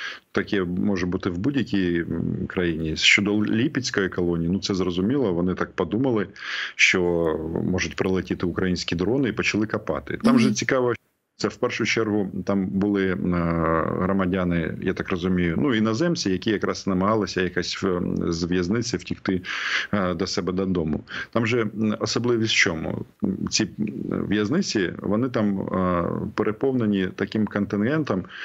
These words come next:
Speaker 1: Чому? Тому що дуже багато, е, народу, вони там влаштовуються, наприклад, кур'єрами. От це, це дуже важливий момент. Не наркокур'єрами, влаштовуються вони як кур'єри,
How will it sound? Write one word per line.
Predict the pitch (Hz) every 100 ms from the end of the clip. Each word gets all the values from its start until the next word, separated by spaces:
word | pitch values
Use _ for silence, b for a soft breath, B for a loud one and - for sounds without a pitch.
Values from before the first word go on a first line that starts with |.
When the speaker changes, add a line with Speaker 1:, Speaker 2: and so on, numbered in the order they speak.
| B
Speaker 1:
Чому? | - 117 98 78
Тому | - 107
що | 110 - 104 95 82 87 -
дуже | 95 110 101
багато, | 98 104 95 95 90
е, | 95 95 92
народу, | 101 113 165 131 98
вони | 90 95 101
там | 95 90
влаштовуються, | 95 - 104 92 87 95
наприклад, | 90 - 90 80 -
кур'єрами. | 104 117 160 98 85 82 87 98 85 -
От | 90 87
це, | - 90
це | 92 - 98
дуже | 92 92 92
важливий | 95 107 120 85
момент. | 80 82 78 73
Не | 90 90
наркокур'єрами, | 104 180 113 - 98 92 82 73 76 76 69
влаштовуються | 90 101 135 98 87 87 87
вони | 82 92 80
як | 85 76 - 73
кур'єри, | 101 101 190 165